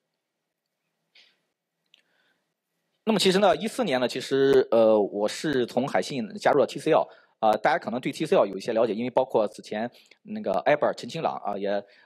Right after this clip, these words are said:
呃，来参加咱们大会做过分享。因为我跟 Albert 是，我们是，呃，多年的同事，然后我们是一起共事的很长时间，呃，所以说也是因为他，我加入了T C L。呃，所以说在T C L里面呢，就是说我们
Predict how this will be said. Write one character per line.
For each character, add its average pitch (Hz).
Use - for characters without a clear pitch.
呃， 92
来 101
参 117
加 123
咱 110
们 110
大 113
会 117
做 117
过 101
分 120
享。 80
因 120
为 143
我 110
跟 131
Albert 113
是， 101
我 85
们 101
是， 101
呃， 95
多 143
年 123
的 117
同 110
事， 107
然 95
后 120
我 92
们 101
是 113
一 110
起 -
共 117
事 -
的 101
很 95
长 101
时 107
间， 107
呃， 98
所 131
以 -
说 143
也 135
是 160
因 160
为 160
他， 156
我 104
加 123
入 120
了 110
T 123
C 131
L。 117
呃， 120
所 120
以 175
说 196
在 180
T 226
C 254
L 240
里 127
面 104
呢， 127
就 127
是 -
说 143
我 -
们 107